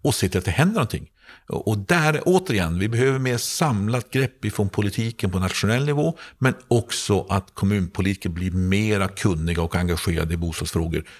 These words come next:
för de har mycket makt på kommunal nivå. Sen, eh, pratar hon ju också om att nyproduktionshyrorna, eh, de är för det att det ska bli fria nyproduktionshyror, men det löser ju inte den sociala bostadspolitiken. Det kan vara en fördel utifrån att få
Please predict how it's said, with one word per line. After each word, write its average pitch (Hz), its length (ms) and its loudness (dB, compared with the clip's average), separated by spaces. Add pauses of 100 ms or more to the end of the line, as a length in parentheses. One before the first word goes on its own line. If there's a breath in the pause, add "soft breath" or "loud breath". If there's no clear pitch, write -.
(100)
för - 80 2
de 98 120 4
har 95 120 0
mycket 95 480 0
makt - 360 -4
på - 80 -2
kommunal 85 340 0
nivå. 92 320 0 (640 loud breath)
Sen, 151 320 2
eh, 151 180 2 (460)
pratar 120 260 2
hon 113 100 2
ju 110 80 2
också - 180 -2
om 104 80 2
att 98 140 -2
nyproduktionshyrorna, 120 1120 0
eh, 151 120 -2
de 127 180 -2
är 117 60 0
för 156 220 4
det 151 100 2
att 143 80 -2
det 127 80 -4
ska 120 180 -2
bli 113 360 -2
fria 113 240 -2
nyproduktionshyror, 113 800 -2 (320 loud breath)
men 101 180 2
det 127 100 2
löser 180 380 2
ju 101 40 2
inte 95 160 -2
den 92 40 -2
sociala 175 520 2
bostadspolitiken. - 920 -6
Det 104 220 0
kan 233 240 0
vara 151 180 2
en 107 80 0
fördel 101 560 2
utifrån 95 380 0
att 87 80 0
få 92 240 0